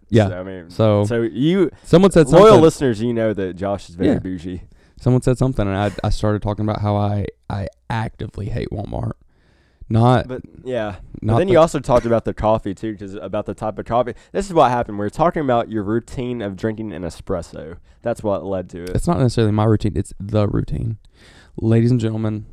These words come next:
Speaker 2: Oh, Lord.
Speaker 1: this is, I, I'm an, am an expert on this. If you're ever
Speaker 2: <laughs>
Speaker 1: out and you get a nice,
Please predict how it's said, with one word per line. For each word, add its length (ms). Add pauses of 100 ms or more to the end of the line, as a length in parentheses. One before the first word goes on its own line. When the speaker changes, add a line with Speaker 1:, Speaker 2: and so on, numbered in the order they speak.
(140)
Speaker 2:
Oh, 180
Lord. 400
Speaker 1:
this 220
is, 320
I, 180
I'm 260
an, 220
am 240
an 80
expert 320
on 120
this. 200
If 140
you're 100
ever 220
Speaker 2:
<laughs> 40
Speaker 1:
out 300 (480)
and 140
you 80
get 280
a 60
nice, 640